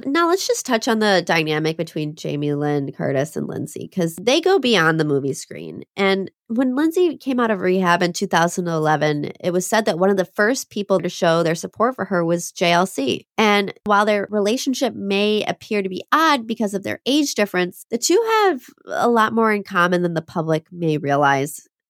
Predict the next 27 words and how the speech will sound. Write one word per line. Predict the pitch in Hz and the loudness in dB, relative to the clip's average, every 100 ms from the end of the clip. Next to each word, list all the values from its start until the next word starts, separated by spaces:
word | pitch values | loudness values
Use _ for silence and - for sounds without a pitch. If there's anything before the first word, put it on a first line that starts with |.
| _ _ | _ _
As | 214 208 | 0 0
it | - | 0
turns | 233 240 208 | 2 2 2
out, | 220 220 | 2 2
Jamie | - 202 196 196 190 180 175 - | 0 2 2 2 2 2 2 0
Lynn | - 190 175 | 0 0 0
Curtis | 180 160 165 | 0 0 -2
battled | - 170 156 160 - | -2 0 2 0 -2
and | 170 165 | -6 -4
beat | 202 269 - | -4 -4 -2
her | 220 214 202 | -2 2 4
addiction | 190 175 175 185 | 4 0 -4 -6
to | 170 | -6
drugs, | 160 214 254 240 - - - _ | 0 2 2 0 -10 -20 -20 _
a | 208 | -10
feat | - 240 233 | -2 -2 0
that | 202 | -2
she | - 208 | 0 2
has | 185 180 | 2 2
been | 185 175 170 - _ - | 0 -4 -4 -12 _ 0
quoted | 196 190 190 | 4 4 2
as | 175 | 0
calling | - 196 185 185 - | 0 0 2 0 -4
the | 185 | -6
single | - 190 202 220 233 - | -4 -4 -2 0 -2 -2
greatest | - 180 170 - | 0 2 2 0
accomplishment | - - 156 180 180 190 | -8 -2 0 0 0 0